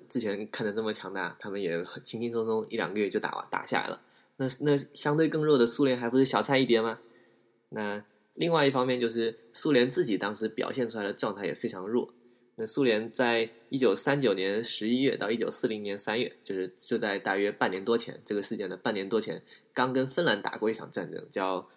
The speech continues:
啊，叫，叫冬季战争。然后苏联投入了巨大的兵力，但是损失惨重。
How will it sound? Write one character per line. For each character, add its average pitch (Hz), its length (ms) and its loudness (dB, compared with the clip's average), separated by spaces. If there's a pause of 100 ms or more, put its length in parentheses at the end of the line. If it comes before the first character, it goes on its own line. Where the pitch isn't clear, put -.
(200)
啊， 87 300 -8
叫， 92 560 -6
叫 92 160 -4
冬 143 200 2
季 165 160 2
战 92 220 0
争。 - 100 -8 (440)
然 95 120 -6
后 107 140 0
苏 135 160 0
联 117 140 2
投 113 180 -2
入 127 80 4
了 117 80 6
巨 113 180 -2
大 147 140 4
的 117 100 2
兵 107 200 -4
力， 104 100 -6
但 101 160 -6
是 101 80 0
损 90 300 -6
失 117 180 -2
惨 - 260 -8
重。 120 200 0